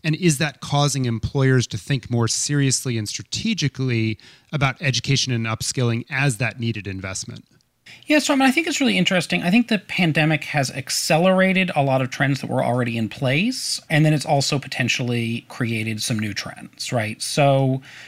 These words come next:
Speaker 2: we know, for example, that on the consumer demand side, right, there's been a huge shift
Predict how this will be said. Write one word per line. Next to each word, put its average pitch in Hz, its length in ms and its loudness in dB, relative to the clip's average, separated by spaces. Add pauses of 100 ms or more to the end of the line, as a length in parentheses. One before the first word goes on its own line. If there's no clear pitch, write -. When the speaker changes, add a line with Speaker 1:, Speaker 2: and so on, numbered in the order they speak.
(220)
Speaker 2:
we 170 160 4
know, 170 300 6
for 170 160 2
example, 151 340 0
that 143 80 4
on 143 100 4
the 127 60 2
consumer 131 400 4
demand 123 460 2
side, 107 440 -6
right, 120 160 0
there's 117 140 -4
been 120 140 -2
a 113 40 -2
huge 120 340 0
shift - 520 0